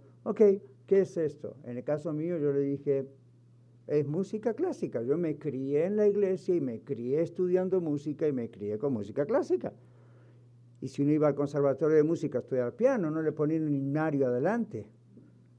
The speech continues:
Le ponían música para aprender a tocar el piano. Entonces, ¿ve? Ahora le digo, por amor a usted, si yo le tuviera que dar un radio a casa, apagaría el radio.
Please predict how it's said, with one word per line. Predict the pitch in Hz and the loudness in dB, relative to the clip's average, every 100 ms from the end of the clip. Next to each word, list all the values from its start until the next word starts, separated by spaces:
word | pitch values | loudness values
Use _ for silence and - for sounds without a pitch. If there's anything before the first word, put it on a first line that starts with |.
| _ | _
Le | 165 | -4
ponían | 170 190 165 156 175 | 2 4 4 2 2
música | 131 120 151 147 170 165 156 147 143 - | 0 -4 -6 0 0 2 0 -2 -8 -4
para | 143 135 | 0 0
aprender | 135 139 139 | -2 -2 -2
a | 151 | -2
tocar | 175 220 | -2 0
el | |
piano. | 285 392 311 139 - - - - _ - | 4 4 4 -4 -14 -20 -20 -20 _ -8
Entonces, | 135 151 143 143 131 127 - - - - - - - _ _ _ - - - - - - | -4 -2 -2 0 -2 -2 -6 -18 -20 -20 -20 -20 -20 _ _ _ -20 -20 -20 -20 -20 -8
¿ve? | 147 160 233 | -2 -2 -2
Ahora | - 147 | 0 2
le | 143 | 4
digo, | 135 131 127 | 2 0 -2
por | 147 139 | 0 0
amor | 123 131 139 | 0 -2 0
a | 131 | -2
usted, | 123 - 247 208 208 | -4 6 6 6 -2
si | - 131 | -10 -2
yo | 139 | -2
le | 143 | -2
tuviera | 143 135 135 127 | -4 0 0 0
que | 127 | -4
dar | 120 | -6
un | 113 | -4
radio | 127 147 | 0 0
a | |
casa, | 165 170 151 170 165 - - - - - - - _ | 0 -2 -2 -2 -4 -6 -20 -20 -20 -20 -20 -20 _
apagaría | 117 143 127 120 123 | -10 -4 -4 -2 -4
el | 143 | -4
radio. | 165 143 | -4 -6